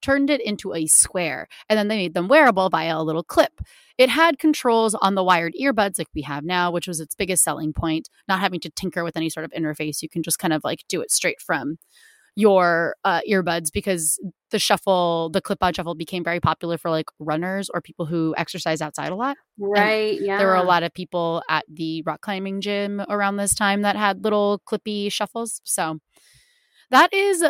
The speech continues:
Speaker 1: the shuffle. I mean, it was just sort of unremarkable, but I did lo-, I mean, not unremarkable. Like, it was a fun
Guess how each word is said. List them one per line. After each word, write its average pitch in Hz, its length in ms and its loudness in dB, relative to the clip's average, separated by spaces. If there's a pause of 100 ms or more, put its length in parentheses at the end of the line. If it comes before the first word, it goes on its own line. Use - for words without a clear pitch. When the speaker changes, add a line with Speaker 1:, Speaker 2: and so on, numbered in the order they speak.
Speaker 1:
the 233 240 0
shuffle. 202 520 0
I 226 80 4
mean, 254 160 2
it 277 80 4
was 269 200 0
just - 500 0
sort 262 220 4
of 247 160 2
unremarkable, 202 720 2
but 202 100 0
I 208 100 4
did 262 300 0
lo-, 202 220 2
I 214 80 2
mean, 220 100 0
not 220 180 0
unremarkable. 165 720 -2
Like, 170 220 -2
it 208 160 0
was 214 180 2
a 196 140 2
fun 190 840 0